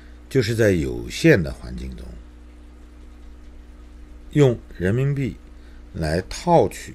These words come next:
来自中国的资源。这种资源绝大部分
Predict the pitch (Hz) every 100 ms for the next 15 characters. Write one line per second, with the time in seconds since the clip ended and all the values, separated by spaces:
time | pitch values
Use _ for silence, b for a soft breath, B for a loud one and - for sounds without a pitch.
0 | - 60 67 71 64 - 131 160 123 78
1 | 62 - 113 143 120 - - - - -
2 | - - - - - - - - - -
3 | - B B B B B - 202 117 71
4 | - 135 104 80 82 - 85 170 151 87
5 | 76 65